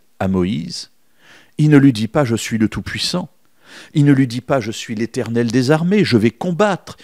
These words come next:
Il le dira à d'autres moments, mais à ce moment-là, il sait que Moïse a besoin d'autre chose. Et il lui dit, « Je vais faire passer devant toi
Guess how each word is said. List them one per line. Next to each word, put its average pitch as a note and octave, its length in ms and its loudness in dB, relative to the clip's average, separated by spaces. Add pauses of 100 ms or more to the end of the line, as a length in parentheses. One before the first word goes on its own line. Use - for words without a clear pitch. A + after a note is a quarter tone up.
(220)
Il G3+ 120 0
le A3+ 100 0
dira A#3 280 -2
à D#3 100 0
d'autres A2+ 300 0
moments, G#2 340 2
mais B2 220 2
à F3+ 100 0
ce - 220 0
moment-là, A#2+ 720 0 (840)
il B2+ 180 2
sait B2 360 -2
que - 160 -8
Moïse G#2 420 -4
a F#2+ 60 -2
besoin F#2+ 340 -6
d'autre F2+ 300 -12
chose. - 560 -16 (560)
Et G#2 80 2
il G#2 100 2
lui G2+ 180 -2
dit, « C3 340 -4 (840)
Je F#2+ 160 -4
vais A2 180 2
faire - 280 -4
passer G#2+ 420 -4
devant G2+ 340 -4
toi G#2 460 -8